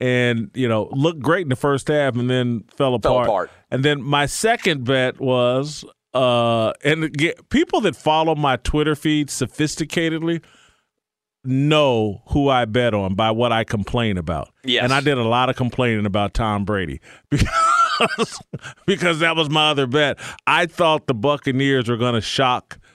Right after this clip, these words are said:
Speaker 1: New Orleans, uh, and Tom Brady was gonna play well with, you know, I figured, "Oh, he worked so hard during the offseason." And so those were my two big bets, and I was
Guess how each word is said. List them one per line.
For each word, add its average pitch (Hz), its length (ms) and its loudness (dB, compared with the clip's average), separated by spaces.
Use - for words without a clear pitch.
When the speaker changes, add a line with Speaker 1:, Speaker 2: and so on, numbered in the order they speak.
Speaker 1:
New 120 160 2
Orleans, 113 800 0
uh, 110 340 0
and 110 240 -2
Tom 127 320 0
Brady 127 240 2
was 117 140 -2
gonna 117 180 0
play 120 260 0
well 117 500 2
with, 110 140 -2
you 117 120 -2
know, 107 180 0
I 110 120 0
figured, 107 400 -6
"Oh, 117 260 -2
he 107 140 -4
worked 110 320 -6
so 123 200 -2
hard 117 340 0
during 120 180 -2
the 117 100 -2
offseason." 120 720 -2
And 110 140 -2
so 131 220 2
those 160 280 2
were 175 80 2
my 143 200 2
two 139 200 -2
big 117 240 -2
bets, 120 280 0
and 110 100 0
I 113 120 0
was 101 300 -6